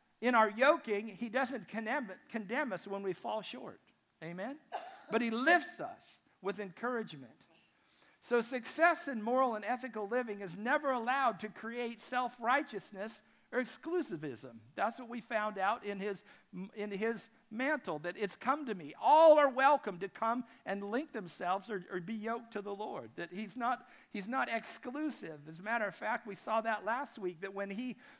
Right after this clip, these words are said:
threw out the invitation to follow him as a rabbi,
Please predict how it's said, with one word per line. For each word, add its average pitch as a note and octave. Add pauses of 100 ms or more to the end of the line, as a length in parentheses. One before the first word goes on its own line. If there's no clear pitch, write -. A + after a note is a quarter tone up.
(120)
threw A#3+
out B3+
the A#3+
invitation B3
to F#3+
follow A#3+
him G#3
as G#3
a F#3+
rabbi, G3+